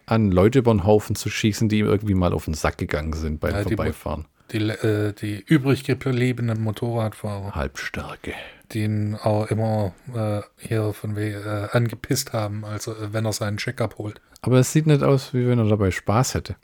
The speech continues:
Speaker 2: Äh, es sieht auch nicht so wirklich aus, als ob er bei sich wäre. Eher
Speaker 1: Ja,
Speaker 2: wie in
Speaker 1: ja.
Speaker 2: Trance.
Speaker 1: Ja, ja, das war, das war. Äh, was fährt er? Einen weißen Käfer?
Speaker 2: Einen weißen Käfer ohne Stoßstangen.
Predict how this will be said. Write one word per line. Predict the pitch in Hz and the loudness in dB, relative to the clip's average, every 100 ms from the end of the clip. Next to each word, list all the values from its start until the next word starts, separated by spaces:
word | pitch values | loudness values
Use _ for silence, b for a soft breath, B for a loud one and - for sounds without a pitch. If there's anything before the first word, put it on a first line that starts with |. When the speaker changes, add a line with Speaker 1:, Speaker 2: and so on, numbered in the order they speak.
| - | -12
Speaker 2:
Äh, | 120 113 117 | -2 4 4
es | 120 123 - | 4 -2 0
sieht | - 147 | 2 4
auch | 135 123 | 6 4
nicht | 127 135 | 4 2
so | - 120 113 | 0 0 0
wirklich | 135 131 117 127 | 0 0 0 0
aus, | 135 131 | 0 4
als | 120 113 | 2 2
ob | 123 | 0
er | 120 113 110 107 - _ - | 2 2 0 -2 -10 _ 2
bei | 123 139 | 4 4
sich | - 104 104 | 0 -4 -6
wäre. | 101 101 104 104 104 | -6 -4 -4 -6 -2
Eher | 117 120 | 2 4
Speaker 1:
Ja, | 131 | 4
Speaker 2:
wie | 123 | 4
in | 120 | 4
Speaker 1:
ja. | 123 | 4
Speaker 2:
Trance. | 113 113 110 - 113 | 4 2 0 -4 0
Speaker 1:
Ja, | 120 | 2
ja, | 117 | 2
das | 117 110 110 | -2 -4 -6
war, | 110 107 | -6 -4
das | 104 | -4
war. | 110 113 B B B | -4 -8 B B B
Äh, | 120 - | -4 2
was | 139 - | 0 2
fährt | - 156 151 | 2 4 4
er? | 143 | 2
Einen | 110 | 2
weißen | 104 139 - 113 | 4 2 0 -2
Käfer? | - 107 - - | 2 2 2 -2
Speaker 2:
Einen | |
weißen | 107 123 - 117 | 2 2 2 -2
Käfer | - 120 127 127 | 0 2 2 2
ohne | 113 113 113 110 | 0 2 0 -2
Stoßstangen. | - 123 - 107 101 | -2 -2 -2 -4 -6